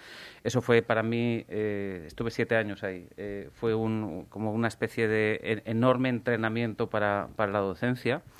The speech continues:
Eh, y, y un sitio fantástico para, para ver la realidad de cómo se mueve, eh, el, el, la evolución de, de los jóvenes, ¿no? Y después ya me vine aquí a la universidad con, con esta idea de, de trabajar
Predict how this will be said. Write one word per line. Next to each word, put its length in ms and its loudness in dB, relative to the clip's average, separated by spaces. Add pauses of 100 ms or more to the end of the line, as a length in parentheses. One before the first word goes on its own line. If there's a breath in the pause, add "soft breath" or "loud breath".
(500 loud breath)
Eh, 840 0
y, 320 -6
y 100 -2
un 160 -2
sitio 520 -2
fantástico 640 -6
para, 520 -2
para 280 -4 (300)
ver 180 -2
la 160 4
realidad 560 0
de 140 -12
cómo 180 -8
se 120 -8
mueve, 500 -4 (100)
eh, 420 -8
el, 200 -4
el, 360 -6 (220 loud breath)
la 100 2
evolución 460 0
de, 240 0
de 180 -4
los 380 -2
jóvenes, 500 2
¿no? 160 -8 (880 loud breath)
Y 180 2
después 440 2
ya 240 6
me 160 2
vine 160 0
aquí 160 -2
a 60 0
la 80 -2
universidad 560 -2
con, 260 0
con 160 -4
esta 180 -2
idea 200 4
de, 320 -2
de 400 -6
trabajar 720 0